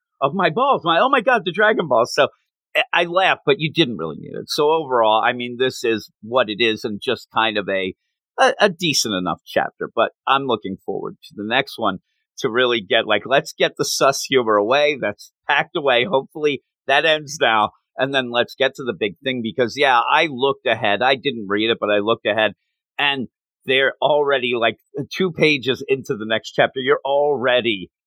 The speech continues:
doing more than you did in this whole one, but it's still, it's, it's funny. It's that kind of deal. And, and actually, if anything, if you're reading it now along with us, it kind of transports you back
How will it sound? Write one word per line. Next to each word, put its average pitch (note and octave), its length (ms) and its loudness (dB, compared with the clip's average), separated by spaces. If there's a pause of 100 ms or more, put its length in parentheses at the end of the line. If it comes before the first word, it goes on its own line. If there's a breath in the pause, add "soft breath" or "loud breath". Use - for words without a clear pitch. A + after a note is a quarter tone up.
doing C#3 360 0
more A#2 320 4
than G2+ 160 -8
you G#2+ 160 -6
did A#2 140 0
in - 80 -18
this G2 240 -6
whole F#2+ 240 0
one, F#2 280 2
but B2+ 120 -8
it's - 140 -12
still, F2+ 320 0
it's, - 260 -2
it's - 300 -8
funny. F#2 360 0 (260)
It's - 320 -6
that A2+ 160 0 (100)
kind G#2+ 220 -2
of F#2+ 120 -6
deal. G2+ 200 0
And, C3 140 0
and D#3+ 140 0
actually, D#3+ 540 -2 (220)
if D3+ 160 0 (100)
anything, C3 480 -4
if A2 140 -8
you're G#2+ 120 -6
reading G#2+ 280 -4
it G#2 120 -4
now G#2 280 4
along G2+ 440 0
with C3+ 180 0
us, C#3 220 0 (280)
it C3 140 -10
kind G3 160 0
of G#3 100 0
transports D3+ 760 -2
you B2 200 -2
back C3 260 2